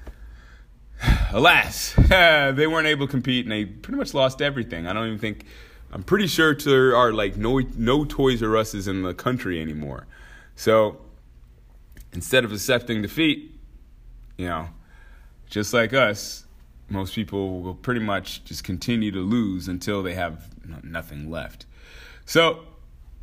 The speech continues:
the truth is that, like, people just don't like to change. It's hard, and <laughs> the worst, the benefits of changing aren't really guaranteed. So, like,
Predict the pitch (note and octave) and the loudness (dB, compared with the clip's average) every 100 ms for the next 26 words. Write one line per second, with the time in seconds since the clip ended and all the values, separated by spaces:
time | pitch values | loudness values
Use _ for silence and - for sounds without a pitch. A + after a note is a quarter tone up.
0 | - - - B3+ F3 D#3+ C3+ D3 B2+ B2 | -10 -4 2 4 4 2 4 4 4 0
1 | C3+ A3+ C3+ B2+ D#3 C#3+ A2+ A2+ A2+ G#2 | 0 -2 -2 0 2 2 2 2 0 -4
2 | F2 G2+ F2 D#2 D#2+ F2+ - C3 B2+ B2+ | -6 -4 -6 -8 -10 -12 2 4 4 2
3 | A#2 G2+ E2 - - G#2 D#3 C3 D3 D3 | -2 -6 -10 -14 -6 2 2 4 2 2
4 | - A2 C#3 C#3 C3 A2 G2 C#3 C#3+ C3 | -2 0 2 2 -2 -6 -6 -2 0 0
5 | B2+ - - - - E3+ G3 F#3 F3+ G3+ | -2 -4 -14 -8 0 2 2 0 0 0
6 | E3+ - A#3+ G3+ A2+ E2 - C#3+ C3+ B2 | 0 0 2 2 0 -2 0 4 4 4
7 | B2+ B2 A#2+ - | 4 4 2 -6